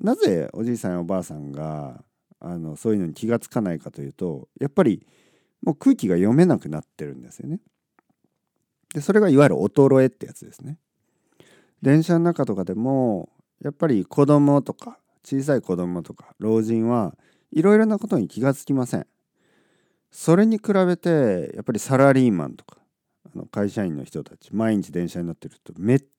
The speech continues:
ちゃ気づいてますからね。いろいろなことに。もうプロだから。だから彼らの前では、彼女らの前では、ちょっと舐めた態度は取れない。それぐらい、あの、緊張感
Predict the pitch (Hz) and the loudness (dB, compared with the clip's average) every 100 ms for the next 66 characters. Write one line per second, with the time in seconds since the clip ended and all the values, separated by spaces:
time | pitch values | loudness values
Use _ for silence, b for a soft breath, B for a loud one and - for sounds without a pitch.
0 | _ - 165 - 139 147 123 78 - _ | _ -4 -2 -4 -2 0 -2 -4 -18 _
1 | - - - _ _ _ _ _ _ _ | -20 -20 -20 _ _ _ _ _ _ _
2 | _ _ _ _ _ 104 113 117 101 98 | _ _ _ _ _ -2 2 4 2 0
3 | 92 90 - - - _ _ _ _ _ | -4 -8 -12 -14 -18 _ _ _ _ _
4 | _ 98 - - 180 87 - - _ _ | _ -12 -2 2 4 2 -4 -16 _ _
5 | _ _ _ _ _ - 110 101 - - | _ _ _ _ _ -14 -14 -14 -8 0
6 | 214 220 165 127 107 101 78 62 - _ | 4 6 6 4 2 0 -2 -8 -14 _
7 | - 180 175 156 131 120 101 110 107 85 | -2 0 2 0 0 0 0 -2 -4 -6
8 | 73 104 _ _ _ _ _ _ _ - | -10 -18 _ _ _ _ _ _ _ -12
9 | 95 127 123 147 117 90 - 80 52 - | -4 2 4 4 2 -2 -4 -6 -8 -12
10 | - 104 76 _ _ _ _ _ _ _ | -4 -4 -6 _ _ _ _ _ _ _
11 | - 156 170 180 180 165 156 151 143 135 | -6 -2 0 2 2 2 4 4 2 2
12 | 131 127 120 113 - 147 - 120 - 62 | 0 0 -2 -4 -2 0 0 -4 -6 -16